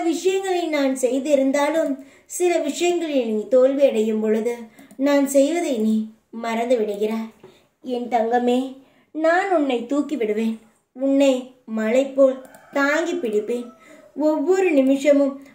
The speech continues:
உனக்காக போராடி கொண்டிருக்கும் உறவு நான், உன் தந்தை நான். நீ என்னை எப்படி பார்க்கிறாயோ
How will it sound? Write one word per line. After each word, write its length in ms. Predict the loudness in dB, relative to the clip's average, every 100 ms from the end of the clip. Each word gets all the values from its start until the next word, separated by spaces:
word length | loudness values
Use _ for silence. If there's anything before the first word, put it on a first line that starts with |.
| _ -10
உனக்காக 640 | -6 -6 -2 -2 0 -2
போராடி 540 | -2 -2 0 0 0 0
கொண்டிருக்கும் 760 | 0 2 2 0 -2 -2 -4 -6 _ _ _ _ _ _
உறவு 380 | 0 2 2 2
நான், 280 | -2 -6 -10 -16 -20 -14 -4
உன் 220 | -2 -2
தந்தை 420 | -2 -2 0 0 2
நான். 260 | 0 -2 -6 -16 -20 _ -6
நீ 120 | -2 2
என்னை 260 | 2 2 0
எப்படி 400 | 0 -2 -2 0
பார்க்கிறாயோ 760 | 0 -2 -4 -2 -2 -2 -4